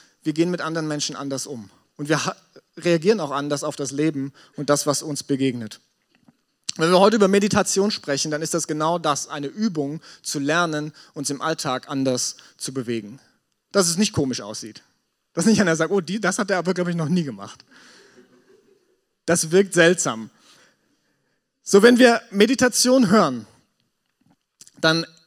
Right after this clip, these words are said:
die Annemone hat es schon angesprochen, dann hat man manchmal so das Bild von dem Yogi-Lehrer, der mit seinem Yogi-Tee da sitzt, <laughs> seinen langen, orangenen, riesigen Hosen und im Schneidersitz und sowas Fernöstliches.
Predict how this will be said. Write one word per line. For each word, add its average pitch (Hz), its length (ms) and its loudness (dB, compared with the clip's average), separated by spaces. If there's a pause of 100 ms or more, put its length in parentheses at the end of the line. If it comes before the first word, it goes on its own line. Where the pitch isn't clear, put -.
(120)
die 160 120 -2
Annemone 196 300 4
hat 185 80 4
es 175 80 0
schon 156 120 -4
angesprochen, 139 420 -4
dann 139 160 -2 (260)
hat 175 160 -4
man 185 120 2
manchmal 180 280 0
so 165 60 -2
das 156 160 0
Bild 180 180 2
von 160 160 -6
dem 151 200 0
Yogi-Lehrer, 170 760 0 (140)
der 147 140 -4
mit 147 120 -4
seinem 147 240 -4
Yogi-Tee 160 680 -4
da 151 140 -4
sitzt, - 420 0 (120)
<laughs> - 160 -20
seinen 147 200 -4
langen, 165 340 -2 (540)
orangenen, 165 800 -2
riesigen 165 380 -8
Hosen 185 400 0
und 156 260 -10
im 160 140 -10
Schneidersitz 170 720 -2 (420)
und 151 180 -8
sowas 147 260 0
Fernöstliches. 165 1000 -2